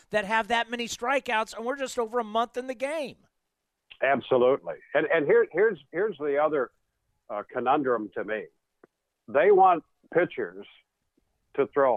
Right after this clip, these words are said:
Speaker 2: high velocity up in the strike zone. And then they tell their hitters, "Well, your launch angle needs to be at a, at a greater degree than it is." So you, you have guys who are trying to swing almost vertically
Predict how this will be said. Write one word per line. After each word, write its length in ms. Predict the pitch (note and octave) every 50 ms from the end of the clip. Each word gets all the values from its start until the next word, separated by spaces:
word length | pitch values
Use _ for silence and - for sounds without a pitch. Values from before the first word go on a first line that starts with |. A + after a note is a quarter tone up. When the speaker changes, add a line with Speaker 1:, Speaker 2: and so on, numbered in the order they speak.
| - -
Speaker 2:
high 280 | D3+ D#3+ E3+ F3+ F3+
velocity 720 | D#3+ E3+ D#3 D3 C#3+ C#3+ C#3 - - C#3 B2 B2+ B2+ A#2+ - _ _ _ _ -
up 180 | C#3 D#3+ D#3 - -
in 80 | C#3 C3
the 100 | B2 A2+ - -
strike 300 | - B2+ A2+ A2+ A#2 G#2 _
zone. 120 | - G#2+ D2+ - _ _ _ _ _ _ _ _ _ _ _ _ _ -
And 200 | B2+ B2 C3 C#3
then 160 | D#3+ G3+ G#3+
they 180 | G#3 F#3+ F3 D#3+ -
tell 240 | - D#3+ D#3 D#3 D#3
their 180 | C#3+ C3 A#2 G#2+
hitters, 420 | A#2+ F3 G3+ E3 A#2+ G2 G2 G2 - _ _ _ _ _ _ _ _ _
"Well, 300 | C3+ C3 B2+ C3 - - _ _ _ _ _ _ _ _
your 200 | - D#3 F#3+ G#3+
launch 320 | G3+ G3 G3 G#3+ G3+ G3+ -
angle 380 | D#3 C3+ B2 A#2+ A2 A#2+ A#2
needs 300 | A2+ A#2+ C3 C3+ C3 A#2 - - - C3
to 80 | B2
be 300 | G#2+ C3 B2+ B2 A#2+ B2+ - _ _ _ _ _ -
at 120 | C3+ B2+
a, 160 | A#2+ A2 G2+ - - -
at 100 | B2 A#2
a 200 | A#2 G#2+ G2 F#2+ F#2 _ _ _ _ - B2+
greater 440 | G#2+ - C#3+ D3+ F3 F#3 E3 E3 D3
degree 600 | B2 B2 G#2 A2 C3 C#3+ D3+ D3 C#3 C3+ B2 A2+ _ -
than 140 | A#2+ A#2 A2+
it 140 | A2 A2+ D3
is." 240 | F3+ E3+ A#2+ F2+ - - _ _ _ _ _ _ _
So 80 | -
you, 180 | E3 E3+ F#3+ G#3 - D#3+
you 200 | E3 G3 A#3 A#3
have 200 | A#3+ A3 E3+ C#3+
guys 300 | D#3+ E3 E3+ E3+ E3 - -
who 100 | D3 D3
are 100 | C3 B2+
trying 300 | - - E3+ F#3 F#3+ D#3
to 100 | C#3+ C3 - - -
swing 360 | - D3+ D#3+ D#3 D3+ C3+ B2+ - _ _ _ _ _ _ _ -
almost 420 | E3 G3 G3+ - - D#3+ C3 - A2+
vertically 760 | G2+ G#2+ B2 C#3+ F3+ G3+ D#3+ B2 - - G#2+ G2+ F2+ F#2+ G#2+